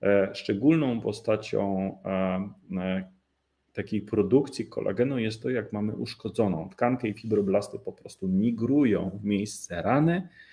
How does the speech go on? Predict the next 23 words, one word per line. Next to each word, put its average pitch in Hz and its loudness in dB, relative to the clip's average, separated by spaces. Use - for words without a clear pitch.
tam 120 4
potwa-, - -2
wytwarza 98 -6
się - -16
tkanka 104 -6
bliznowata, 95 -2
złożona 98 -6
głównie 139 -2
z - -14
kolagenów. 123 -6
E, 98 2
i 113 -2
teraz, 113 4
y, 98 2
możemy 123 4
mieć 117 0
również 120 2
regenerację 107 -2
kolagenu, 95 -2
taką 107 -8
patologiczną, 92 0
szanowni 87 -8
państwo. 92 -2